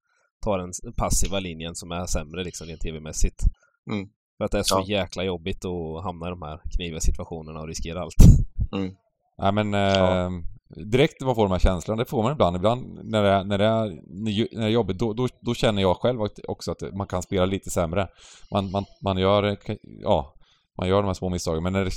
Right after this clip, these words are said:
Speaker 3: när man har den här bekvämligheten, det kanske har gått bra ett tag, man kanske har en, ett självförtroende. Kanske inte spela perfekt, men man har självförtroendet och inte bry sig. Att vara känslokall, att verkligen känna att, "Fan, det här är min turnering, det här är jag som ska vinna." Eh, då,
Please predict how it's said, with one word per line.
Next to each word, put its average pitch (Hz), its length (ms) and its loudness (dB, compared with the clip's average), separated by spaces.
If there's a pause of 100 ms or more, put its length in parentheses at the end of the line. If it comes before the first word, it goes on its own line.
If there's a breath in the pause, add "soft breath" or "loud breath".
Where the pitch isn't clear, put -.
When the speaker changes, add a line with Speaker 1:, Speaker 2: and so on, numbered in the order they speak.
(400)
Speaker 3:
när 98 100 -6
man 104 100 0
har 117 140 4
den 127 40 4
här 113 80 2
bekvämligheten, 92 760 2
det 110 60 -8
kanske 139 180 0
har 131 80 4
gått 98 80 -2
bra 131 240 8
ett - 80 2
tag, 92 140 4
man 95 80 -2
kanske 104 240 -4
har 143 140 4
en, 131 140 -6 (400 soft breath)
ett 120 80 -2
självförtroende. 90 760 6 (680 loud breath)
Kanske 135 200 8
inte 135 120 -2
spela 127 280 6
perfekt, 135 400 4
men 113 200 2
man 117 120 2
har 113 80 4
självförtroendet 110 640 2
och 127 100 0
inte 104 140 -2
bry 98 220 2
sig. 107 220 2
Att 92 180 -4
vara 135 220 4
känslokall, 95 460 2
att 101 120 -2
verkligen 98 340 2
känna 107 260 4
att, - 160 0
"Fan, 101 120 0
det 85 80 2
här 110 160 4
är 123 40 0
min 135 240 -4
turnering, 73 400 -6
det - 60 -6
här 104 100 2
är 127 40 2
jag 110 140 4
som 101 40 -8
ska 101 100 -4
vinna." 101 340 -2 (640 soft breath)
Eh, 87 560 0 (600)
då, 120 220 0